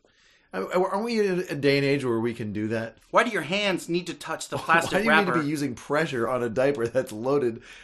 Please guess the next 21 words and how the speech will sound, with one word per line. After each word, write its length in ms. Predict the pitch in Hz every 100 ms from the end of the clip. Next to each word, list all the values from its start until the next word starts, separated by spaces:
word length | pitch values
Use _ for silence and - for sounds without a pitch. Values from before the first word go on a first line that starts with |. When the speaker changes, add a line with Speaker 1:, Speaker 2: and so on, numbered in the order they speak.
| -
Speaker 1:
and 80 | 127
has 140 | 123
pockets? 580 | - 160 190 131 113 - - -
<laughs> 260 | - 175 269 - 220 180 -
Speaker 2:
Let's 240 | 262 -
work 200 | 302 339
together. 680 | - - - - - 208 - - - - -
Speaker 1:
<laughs> 460 | _ - - 226
People, 420 | 214 214 127 101 - -
they, 180 | 143 - - 156
<laughs> 240 | - 160
Speaker 2:
Well, 220 | 202 202 202
uh, 140 | 190
Speaker 1:
craziness 440 | 160 131 120 175 170
must 140 | 180
Speaker 2:
uh, 280 | 165 147 139
Speaker 1:
stop. 40 | 139
Speaker 2:
interesting, 720 | 196 190 180 180 151 143 127 - _ _
um, 480 | 135 123 117 107 107 _ _ _ _
fun 180 | - 151
fact. 400 | 127 147 135 -